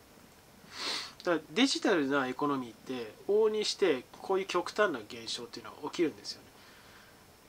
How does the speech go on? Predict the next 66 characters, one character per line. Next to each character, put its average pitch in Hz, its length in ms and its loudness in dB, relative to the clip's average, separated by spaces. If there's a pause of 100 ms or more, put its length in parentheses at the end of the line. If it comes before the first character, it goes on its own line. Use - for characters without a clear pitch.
ま 196 140 6
あ、 180 40 4
当 196 180 6
然 196 240 2
な 202 120 6
が 143 120 2
ら 135 260 2
自 131 180 -6
明 147 160 0
で 143 100 4
す - 100 -2
け 131 80 -6
ど 123 100 -8
も、 143 180 -4
無 147 180 0
限 202 220 2
に 220 100 -6
そ 196 140 0
の、 175 540 0
拡 165 240 2
販、 156 360 2 (140)
ま 156 100 2
あ、 - 20 4
違 151 120 2
法 165 400 4 (300)
な 151 320 0
も 151 140 2
の 151 340 2 (160)
が 131 160 -2
圧 127 140 -10
倒 139 80 -2
的 135 160 -8
大 131 160 -2
多 143 60 -6
数 131 260 -6 (560)
な 139 80 -4
わ 139 40 -4
け 160 120 0
で 170 80 2
す - 100 -2
け 214 100 -2
ど、 170 380 2
で 131 120 -2
き 135 100 -6
る。 107 160 -8 (720)
で、 180 60 4
あ 190 40 8
る 196 80 8
い - 20 10
は 175 80 6
そ 202 140 0
の、 220 380 2 (480)
う - 20 -10
ん、 147 320 -6 (100)
異 165 80 0
種 190 200 4
返 208 180 8
し 185 140 -2
じ 143 80 0
ゃ 127 40 -6
な 147 160 2
い 139 60 0
で 123 100 -8
す - 120 -6
け 143 80 -2
ど、 151 340 4